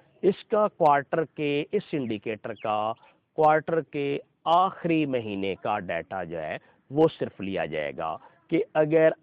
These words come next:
आखिरी महीने में, for example, अभी हम बात करते हैं कि पिछला हमारा quarter जो चल रहा था, जनवरी, फरवरी, मार्च की हम बात कर लेते हैं, तो जनवरी और फरवरी का data इसका नहीं उठाया जाएगा,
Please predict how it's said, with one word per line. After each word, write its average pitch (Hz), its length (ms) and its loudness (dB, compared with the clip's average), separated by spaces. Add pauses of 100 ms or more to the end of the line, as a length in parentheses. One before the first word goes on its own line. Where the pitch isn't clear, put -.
(120)
आखिरी 175 540 4
महीने 127 580 0
में, 90 460 -6 (520)
for 170 180 6
example, 139 720 0 (460)
अभी 147 420 2
हम 127 280 -4
बात 127 300 2
करते 127 380 -4
हैं 123 200 -4
कि 120 60 -6
पिछला 135 380 -2
हमारा 120 360 4
quarter 110 460 -2
जो 113 280 -2
चल 117 260 0
रहा 117 300 4
था, 101 340 -2 (300)
जनवरी, 135 380 4
फरवरी, 127 420 0
मार्च 117 360 2
की 143 140 -8
हम 117 160 -4
बात 101 260 0
कर 98 220 -6
लेते 92 340 -8
हैं, 101 240 -8 (340)
तो 160 80 2
जनवरी 175 580 2
और 151 260 2
फरवरी 165 520 2
का 160 200 2
data 127 460 0
इसका 127 300 -4
नहीं 123 200 -4
उठाया 113 380 -6
जाएगा, 113 540 -4